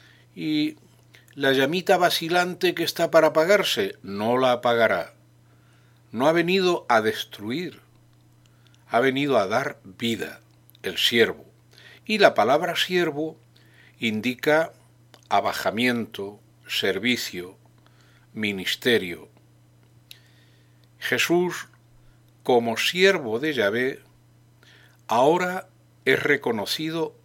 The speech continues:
hijo y es entregado como hijo. Ese es el cambio con la terminología de los cantos del siervo.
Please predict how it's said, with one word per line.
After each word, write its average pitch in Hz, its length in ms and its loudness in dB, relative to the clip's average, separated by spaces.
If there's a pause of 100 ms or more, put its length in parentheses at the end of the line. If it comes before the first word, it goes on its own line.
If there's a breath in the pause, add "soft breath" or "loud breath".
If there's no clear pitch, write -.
(140)
hijo - 340 -6 (720 soft breath)
y 110 180 0
es 113 160 2
entregado 131 720 -2
como 92 300 -4
hijo. - 360 -12 (120)
Ese 165 300 0
es 156 60 2
el 127 160 -4
cambio 156 540 -4 (640 soft breath)
con 110 200 0
la 101 160 4
terminología 135 1080 -2
de 101 180 -6
los 90 200 -8
cantos 110 460 -2
del 78 140 -12
siervo. - 360 -6